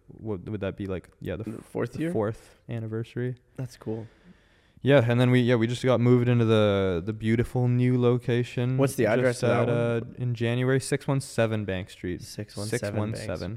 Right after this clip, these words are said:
Speaker 2: Street.
Speaker 1: yeah.
Speaker 2: Yeah,
Speaker 1: Just a
Speaker 2: that's
Speaker 1: block
Speaker 2: cool.
Speaker 1: from Top of the World. A lot of people know Top of the World, so I'll just,
Speaker 2: Yeah.
Speaker 1: I'll just drop that as, like, a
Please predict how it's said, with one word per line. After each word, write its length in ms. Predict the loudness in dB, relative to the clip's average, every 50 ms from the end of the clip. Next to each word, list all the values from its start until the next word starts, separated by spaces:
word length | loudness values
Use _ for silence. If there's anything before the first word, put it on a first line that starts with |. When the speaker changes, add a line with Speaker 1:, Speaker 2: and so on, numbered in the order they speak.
| -12 -12
Speaker 2:
Street. 120 | -10 -8
Speaker 1:
yeah. 40 | -8 -8
Speaker 2:
Yeah, 60 | -10 -12 -16 _ -10
Speaker 1:
Just 140 | -6 -4 -2
a 20 |
Speaker 2:
that's 40 | 0
Speaker 1:
block 220 | 2 2 2 0 0
Speaker 2:
cool. 60 | -2
Speaker 1:
from 140 | -4 -2 -2
Top 240 | -2 -2 -2 -2
of 40 | -4
the 60 | -4
World. 280 | -4 -2 -4 -4 -6 -4
A 20 | 0
lot 140 | 2 2 2
of 80 | 2
people 160 | 0 -2 0
know 140 | 2 2 2 2
Top 180 | 0 -2 -2
of 60 | 0
the 60 | -2 -2
World, 260 | 0 0 0 -2 -2
so 120 | -4 -2 -2
I'll 40 |
just, 100 | 0 0
Speaker 2:
Yeah. 180 | 0 -2 -2 -2
Speaker 1:
I'll 140 | -4 -4 -4
just 100 | -6 -6 -6
drop 220 | -6 -6 -4 -4
that 240 | -4 -4 -4 -4 -6
as, 100 | -6 -8
like, 140 | -10 -8 -6
a 240 | -6 -6 -6 -8